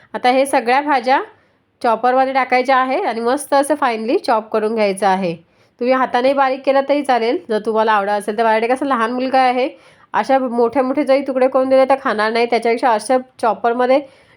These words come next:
टाकून दिलात ना, तर कोणती भाजी पोटात जाते कळणारही नाही आणि तेवढीच टेस्टीही लागते.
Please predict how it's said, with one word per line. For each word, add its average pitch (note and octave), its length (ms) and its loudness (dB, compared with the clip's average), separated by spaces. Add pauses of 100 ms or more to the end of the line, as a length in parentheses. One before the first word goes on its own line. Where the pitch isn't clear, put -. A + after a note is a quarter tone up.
टाकून C4 280 0
दिलात C4+ 280 2
ना, B3+ 100 0
तर C4 120 2
कोणती A#3+ 360 -2
भाजी C4+ 260 -2
पोटात C4 280 0
जाते B3+ 280 2
कळणारही A#3 580 0
नाही F#3+ 260 -2 (520)
आणि A3+ 240 0
तेवढीच B3+ 440 0
टेस्टीही A#3 500 0
लागते. F#3+ 420 -4